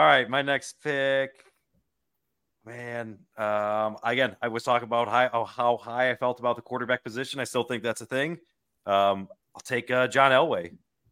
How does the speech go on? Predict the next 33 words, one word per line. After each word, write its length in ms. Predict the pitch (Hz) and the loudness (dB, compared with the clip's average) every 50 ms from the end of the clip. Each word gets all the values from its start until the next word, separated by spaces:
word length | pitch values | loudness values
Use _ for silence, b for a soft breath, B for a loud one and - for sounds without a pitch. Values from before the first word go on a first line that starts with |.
| _ _ _ - | _ _ _ -16
think 100 | 113 98 | -6 -2
John 160 | 131 127 127 | 0 2 2
Elway, 220 | 127 131 131 131 | 2 0 2 0
everything 240 | 127 127 131 131 131 | 0 0 -2 -4 -6
that 80 | 131 120 | -6 -8
he's 160 | 131 139 123 | -8 -8 -6
meant, 240 | 127 143 147 139 - | -4 -4 -4 -4 -2
kind 180 | - 135 135 | -2 0 2
of 60 | 135 131 | 2 0
the 60 | 131 | 0
Mario 500 | 123 127 131 123 127 131 131 131 127 127 | -2 0 0 2 2 2 0 0 -2 -2
Lemieux 340 | 123 127 123 123 120 131 135 | -4 -6 -6 -6 -8 -8 -8
type 300 | - 139 135 139 139 - - _ _ _ | -6 -6 -6 -6 -6 -10 -16 _ _ _
thing 260 | - 143 147 151 147 139 | -6 -4 -4 -2 -2 -4
of, 160 | 135 123 120 | -4 -2 -2
uh, 360 | 135 131 131 131 127 131 127 | 0 0 2 0 0 -2 -2
of 80 | 131 127 | -4 -4
football, 380 | - 143 139 - 156 156 165 156 | -4 -6 -4 -2 -2 0 0 0
where 300 | 135 113 110 110 101 - _ _ _ _ _ _ _ - | 0 0 0 0 -2 -6 _ _ _ _ _ _ _ -10
that 180 | 82 107 98 90 | -8 -8 -6 -2
now 140 | 104 101 107 | -2 -2 -2
becomes 360 | 120 113 120 117 120 113 95 | -2 -4 -4 -6 -6 -6 -8
the 100 | 107 113 | -10 -10
G 240 | 98 92 104 107 110 | -10 -8 -6 -2 0
M 200 | 117 127 135 135 | 0 0 0 -2
or 140 | 117 107 101 | -4 -6 -6
president, 340 | - - 117 120 113 120 123 | -4 -4 -4 -4 -4 -6 -6
whatever 200 | 113 110 107 113 | -4 -4 -4 -4
the 60 | 113 | -2
hell 120 | 110 113 113 | -2 -2 -2
he 140 | 117 117 120 | -2 -2 -2
is, 240 | 123 143 143 127 | -2 -2 -4 -6
and 240 | 110 95 95 92 87 | -8 -8 -8 -10 -10